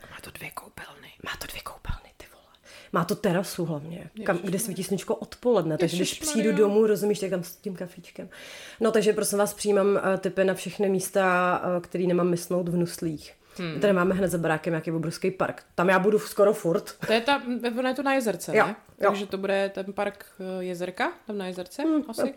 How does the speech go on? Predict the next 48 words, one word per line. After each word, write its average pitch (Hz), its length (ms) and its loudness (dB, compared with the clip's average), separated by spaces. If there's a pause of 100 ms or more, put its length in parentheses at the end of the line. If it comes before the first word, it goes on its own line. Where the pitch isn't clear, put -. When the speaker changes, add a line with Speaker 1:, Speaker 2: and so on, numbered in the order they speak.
Speaker 2:
vlastně 269 220 2
to 233 40 2
Speaker 1:
Já 254 40 2
jsem 240 120 6
Speaker 2:
možný. 254 160 2
Speaker 1:
tam, 233 100 -8
já 233 60 -2
jsem 233 160 -4
tam 240 160 0
bydlela 240 640 0
s 240 60 -12
paníčkou 220 640 -6 (220)
nějak 190 300 -6
vlastně 196 500 -8
asi 190 480 -6
rok. 180 60 -2
Speaker 2:
Ty 262 80 6
jsi 262 60 -2
tam 247 120 8
měla 240 200 8
nějakýho 226 420 4
amanta? 277 600 8 (380)
Speaker 1:
Já 233 140 4
jsem, 247 200 -2
no, 247 160 2
ale 247 100 6
víš, 233 180 2
kdo 226 140 4
je 240 100 2
ten 240 180 2
amant? 220 480 4
Speaker 2:
Kdo? 233 340 8
Speaker 1:
Z, 202 200 -8
z 220 160 -2
ulice 240 340 0
na 226 100 4
Jezerce, 214 400 2
to 220 120 -2
je 220 140 4
ten, 220 380 2
jak, 202 380 -2
eh, - 20 4 (580)
potom 208 280 -2
přišla 208 300 -2
Ivanka, 214 400 2
že 156 140 -4
jo? 139 160 -6 (1120)
Speaker 2:
Ivanka? 160 640 -14